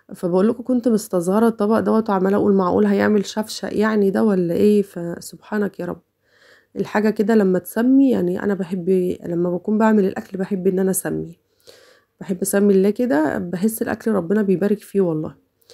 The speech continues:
آه، فعمل لي شفشق محترم يعني، هتشوفوا.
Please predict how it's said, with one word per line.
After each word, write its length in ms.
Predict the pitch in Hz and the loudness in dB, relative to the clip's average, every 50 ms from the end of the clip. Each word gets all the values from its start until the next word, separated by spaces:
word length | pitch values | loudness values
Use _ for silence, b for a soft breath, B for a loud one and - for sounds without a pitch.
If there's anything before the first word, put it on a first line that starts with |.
| b b b b b b b b b b b b - - | b b b b b b b b b b b b -14 -6
آه، 460 | 208 208 190 185 180 175 175 - - | -4 -2 0 0 0 0 -2 -4 -6
فعمل 400 | - - - 180 180 190 214 226 | -8 -6 -4 -2 2 2 4 4
لي 80 | 240 226 | 4 2
شفشق 320 | - 233 226 - - - - | 2 0 -4 -2 -4 -4 -4
محترم 520 | 190 180 156 - _ - 190 180 180 165 | -4 -4 -6 -6 _ -6 -4 -4 -2 -2
يعني، 300 | 160 156 151 151 160 160 | 0 0 0 0 -2 -2
هتشوفوا. 480 | 156 156 - - - 151 151 - - _ | -4 -6 -10 -14 -14 -16 -16 -16 -20 _